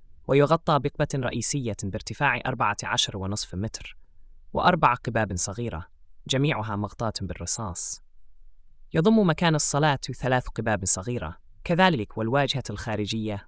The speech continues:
مزخرفة بحجر مقطوع وتطعيمات مشطوفة. الجمال يتجلى في منبره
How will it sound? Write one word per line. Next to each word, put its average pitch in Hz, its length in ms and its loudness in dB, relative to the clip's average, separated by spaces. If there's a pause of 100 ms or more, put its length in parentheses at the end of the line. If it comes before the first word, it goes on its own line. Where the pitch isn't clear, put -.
مزخرفة 123 640 -2
بحجر 101 420 -4
مقطوع 95 460 -6 (200)
وتطعيمات 110 760 -6
مشطوفة. 92 560 -8 (460)
الجمال 160 480 6
يتجلى 151 640 2
في 127 200 -4
منبره 113 640 -2